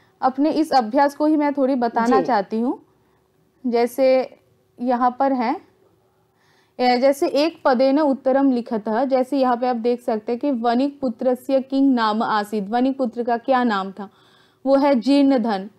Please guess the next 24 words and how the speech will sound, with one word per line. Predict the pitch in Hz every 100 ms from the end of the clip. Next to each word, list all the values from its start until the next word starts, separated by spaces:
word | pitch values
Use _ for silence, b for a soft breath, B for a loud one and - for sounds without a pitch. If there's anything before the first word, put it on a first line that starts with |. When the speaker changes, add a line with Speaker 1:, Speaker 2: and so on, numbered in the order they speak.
| _ _ _
Speaker 1:
तुला | 302 294 294
कई | 294 269 262
भक्षित | 247 233 220 233 220
आसीत्, | 214 214 226 - _ _ _ _ -
किसके | 285 - 320
द्वारा | 262 240 233 254
वो | 254
तुला | 269 262 240 233
जो | 247 254
है | 233 208
वो | 214 233
भक्षिता, | 208 226 - 240 214
मतलब | 208 208 226
भक्षण | 214 220 - 247 240
यानी | 233 214 208 214 -
खा | - 254
लिया | 240 240 226
गया | 208 196
था, | 214 202
मूषकैः। | 226 247 269 240 208 208 202 b b b b b b _ _ -
तुला | 294 294 294
कीदृश | 302 269 208 262 277
आसीत् | 285 254 247 247
लौघटिता। | 226 214 220 247 226 208 208 202